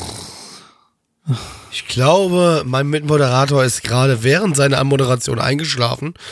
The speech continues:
aber, äh, darauf scheißen wir jetzt mal für eine Sekunde, denn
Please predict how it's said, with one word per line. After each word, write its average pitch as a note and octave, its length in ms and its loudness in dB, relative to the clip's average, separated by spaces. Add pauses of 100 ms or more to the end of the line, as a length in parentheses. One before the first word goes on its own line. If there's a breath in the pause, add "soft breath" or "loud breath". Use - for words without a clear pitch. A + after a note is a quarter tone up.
(360 loud breath)
aber, B2 960 2
äh, - 40 -20 (280 soft breath)
darauf B2+ 600 2
scheißen D#3+ 600 0
wir B2 100 -2
jetzt B2 200 -4
mal A#2+ 140 -2
für A#2+ 160 -4
eine A#2 160 -2
Sekunde, C#3+ 380 -2
denn - 180 0